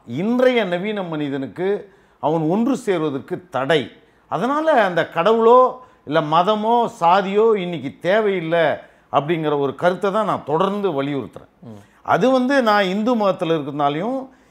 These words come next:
Speaker 1: இந்து மதம் பல சாதி அடுக்குகளை, வேற்றுமைகளை, உயர்ந்தவன், தாழ்ந்தவன், அப்படின்னு இன்றைய நவீன காலத்துல இருக்கிறத நான் எதிர்க்கிறேன். ஆமா.
Speaker 2: நீங்க எந்த இடத்துலயும் இஸ்லாத்தையோ, அதே போல, அஹ், கிறிஸ்துவத்தையோ நீங்க பேசுனதா இல்லையே, விமர்சனம் பண்ணதாவோ,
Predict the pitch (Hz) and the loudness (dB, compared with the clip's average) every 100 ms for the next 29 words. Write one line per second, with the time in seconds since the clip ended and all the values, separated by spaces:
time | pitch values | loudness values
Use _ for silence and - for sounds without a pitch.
0 | - 120 214 285 302 285 190 143 170 233 | -8 -2 0 2 2 2 0 2 4 2
1 | 277 262 - _ _ _ _ - 170 190 | 0 -4 -14 _ _ _ _ 4 6 6
2 | 170 - 190 262 294 269 196 196 165 160 | 2 0 2 2 4 6 6 4 -4 -4
3 | 139 90 - 104 165 240 - 233 185 123 | -2 -4 -10 2 6 6 4 -4 -4 -4
4 | 101 76 95 170 220 214 202 170 139 - | -8 -8 -2 2 2 0 -2 -2 -4 -2
5 | 151 196 208 190 147 113 - _ _ - | 2 2 0 -2 -2 -6 -14 _ _ -2
6 | 170 214 226 202 143 202 285 294 285 233 | 0 0 -2 -2 -2 0 2 4 4 2
7 | 202 214 214 175 175 160 160 151 151 156 | 0 -2 -2 0 0 -2 -4 -4 -4 -6
8 | 143 143 254 175 160 165 151 107 - - | -4 -4 -2 -2 -2 -4 -8 -10 -10 -6
9 | 226 220 180 185 214 233 226 247 233 202 | -4 -2 0 2 4 4 2 0 -2 0
10 | 220 214 214 214 220 170 180 180 190 185 | 0 0 2 2 4 2 2 2 4 6
11 | 175 147 139 139 - 151 220 208 190 185 | 4 4 2 0 -4 -2 2 2 2 -2
12 | 165 127 151 156 151 151 127 127 110 120 | -2 -4 -6 -4 -4 -4 -4 -6 -8 -8
13 | 135 147 127 120 113 110 131 | -10 -10 -10 -8 -6 -6 -6